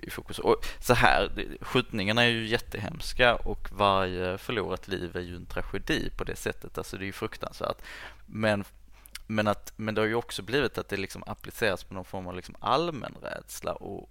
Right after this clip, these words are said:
så är det ju inte, att de flesta skjutningar är ju, liksom, kriminella som skjuter andra kriminella, och i de flesta, alltså,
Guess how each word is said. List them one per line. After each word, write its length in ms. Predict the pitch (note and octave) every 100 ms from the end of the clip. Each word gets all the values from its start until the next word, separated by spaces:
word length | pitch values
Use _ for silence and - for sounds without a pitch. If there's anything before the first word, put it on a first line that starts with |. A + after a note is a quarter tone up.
| -
så 280 | - - B2
är 260 | A2+ F#2 F#2
det 140 | -
ju 140 | D3
inte, 420 | A3 B3 - - -
att 340 | F#2+ - - - - - - - -
de 120 | G#2
flesta 360 | - A2 - -
skjutningar 500 | - C#3+ - G2+ A2+
är 60 |
ju, 60 | G2
liksom, 220 | F2 F#2+
kriminella 560 | - G2+ G#2 G#2 G2 -
som 140 | G2+
skjuter 300 | G#2 G2+ G2+
andra 220 | G2 F#2
kriminella, 600 | F#2 G2 G2+ G#2 - -
och 420 | - - - - -
i 140 | G#2
de 140 | G2 G2+
flesta, 640 | - G#2 - - G2 - - - - - - - - - -
alltså, 220 | G#2+ A2+